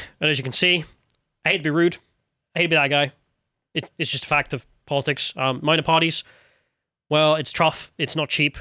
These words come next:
it's really hard work. Everyone who's actually worked in politics knows how goddamn grueling it can be to go from minor party to even slightly noticed by the public. And Reform is there. They're the only ones who are in opposition to the Con Party.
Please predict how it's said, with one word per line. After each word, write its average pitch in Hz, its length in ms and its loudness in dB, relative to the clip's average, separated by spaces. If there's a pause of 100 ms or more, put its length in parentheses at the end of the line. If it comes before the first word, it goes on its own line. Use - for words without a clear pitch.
it's 165 180 -4
really 147 160 2
hard 127 180 0
work. 135 340 -2
Everyone 143 260 -2
who's 131 80 0
actually 139 260 -2
worked 135 160 -2
in - 60 -16
politics 135 360 -6
knows 131 160 -4
how 120 100 -12 (340)
goddamn 139 320 0
grueling 139 360 -2
it 135 100 -8
can 143 120 -4
be 131 180 -2
to 151 100 -6
go 143 120 0
from 135 160 -6
minor 135 200 0
party 135 320 -2
to 135 80 -6
even 123 140 -6
slightly 147 420 0
noticed 135 540 -4
by 160 100 0
the 143 80 -6
public. 156 380 -2 (440)
And 185 220 2
Reform 160 280 2
is 127 100 0
there. - 140 -10 (220)
They're 139 100 2
the 147 100 4
only 160 120 2
ones 151 220 2
who 143 100 0
are 139 100 2
in 135 80 0
opposition 127 460 -4
to 147 180 -2
the 135 80 -4
Con 127 220 -2
Party. 123 380 -6